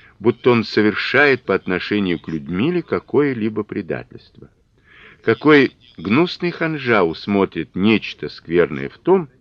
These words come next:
что женатый мужчина восхищённо рассматривает красивую девушку? Так можно дойти до того,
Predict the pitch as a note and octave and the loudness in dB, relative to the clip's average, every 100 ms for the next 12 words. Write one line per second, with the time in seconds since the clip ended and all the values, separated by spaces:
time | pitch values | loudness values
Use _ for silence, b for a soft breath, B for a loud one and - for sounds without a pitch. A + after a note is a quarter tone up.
0 | _ b b b - - F2 A2 E3+ G3 | _ b b b -10 -4 -2 2 2 0
1 | G#2+ D#2 C2+ - - C3 G3 G3+ - b | -4 -6 -8 -10 -6 -2 0 -2 -4 b
2 | b b - G#2+ - - A#2 - - G2+ | b b 0 0 0 -8 -10 -8 -2 4
3 | C#3+ G3 F#3 A#2+ F2 - E2 D#2 F#2 - | 4 4 0 -2 -2 -10 -4 -2 -2 -4
4 | C#3+ D#3 - F#2 D2+ - F2+ F#2+ E2 D#2 | -6 -6 -4 -4 -4 -6 -4 -6 -4 -8
5 | A#1+ - - - _ _ _ _ _ _ | -8 -16 -20 -20 _ _ _ _ _ _
6 | _ _ _ _ _ b b b - F#2 | _ _ _ _ _ b b b -4 -4
7 | - A#2 A#2+ C3 B2 A2 - G2+ G#2+ A#2+ | 0 -4 -2 -6 0 0 0 -4 -4 0
8 | F#2 E2+ C#3+ | 0 2 -2